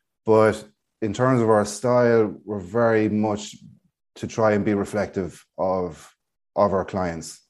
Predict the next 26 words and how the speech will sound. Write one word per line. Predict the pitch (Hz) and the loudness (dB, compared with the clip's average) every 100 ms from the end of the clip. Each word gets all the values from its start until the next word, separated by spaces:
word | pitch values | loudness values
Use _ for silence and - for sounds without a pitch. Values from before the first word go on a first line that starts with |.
| - | -6
as | 101 90 | -4 -4
opposed | 95 104 92 90 - | -4 -2 0 -2 -6
to | 92 | -6
just | 98 90 - | -4 -4 -6
kind | 101 92 | -6 -2
of | |
running | 90 92 87 | -2 -2 -4
through | - 95 | -6 -4
motions | 90 87 90 82 | -2 -2 -6 -6
and | 87 90 82 90 | -6 -8 -8 -6
running | 92 87 | -4 -4
through | 92 | -4
different | 90 92 92 - | -4 -6 -6 -6
poses | 92 90 90 82 | -4 -2 -2 -4
and, | 87 82 82 | -6 -8 -10
and | 87 | -10
things | - 92 | -8 -6
like | 85 | -4
that. | 87 80 | -4 -2
We | 98 | 0
want | 110 104 101 | 0 0 -2
our | 95 | -4
clients | 101 95 90 - | -4 -4 -6 -8
to | - 95 92 87 - _ _ _ _ _ - | -6 -4 -2 -4 -10 _ _ _ _ _ -8
see | - 113 | 0 2
themselves | 107 104 110 127 120 - | 2 0 2 2 0 -8